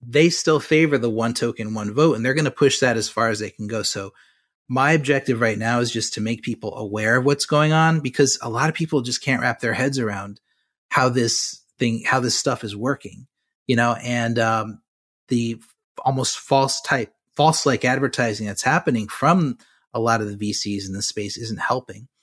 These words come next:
you know, so it's really up to us to explain to people, here's why it's not as decentralized as you think. And here's where it's going to lead. It's going to lead to regulation.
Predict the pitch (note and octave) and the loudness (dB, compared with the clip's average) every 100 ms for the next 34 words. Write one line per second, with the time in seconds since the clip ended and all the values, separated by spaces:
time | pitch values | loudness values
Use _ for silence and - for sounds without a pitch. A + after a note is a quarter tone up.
0 | _ _ B2+ A#2+ - C#3 A#2+ D#3+ F3 D3+ | _ _ 0 2 4 2 2 2 4 4
1 | B2 - A#2+ - C#3 C#3+ A#2 - - B2+ | 0 -4 -4 0 2 4 2 -2 -4 -4
2 | G#2+ G2+ _ _ _ _ - - - D#3+ | -4 -8 _ _ _ _ -6 -4 2 4
3 | F#3 C#3 A#2+ A2 G#2+ F#3 A3 A#3 G#3+ - | 4 2 -2 -2 2 2 4 2 2 2
4 | C#3+ D3 C#3+ C3 - B2 - A#2 A2+ G#2 | 2 4 2 0 -2 -2 -2 -2 -2 -6
5 | G#2 - - E3+ C#3 A#2 - _ - C3 | -10 -6 2 4 4 0 -6 _ -6 0
6 | D3+ F3 D#3 D#3+ C#3+ - C3 B2+ - A2 | 2 4 4 6 4 2 -2 0 -2 -2
7 | G#2+ A2 G2+ G2+ - A#2+ B2+ C3 A2+ A#2 | -2 -4 -6 -6 -2 -2 0 -2 0 0
8 | C3+ - A#2+ G2+ G2+ _ _ - G#2+ G2 | 0 -2 -4 -6 -8 _ _ -8 -6 -2
9 | G2 C#3 - D#3 D3+ | 2 2 4 0 -2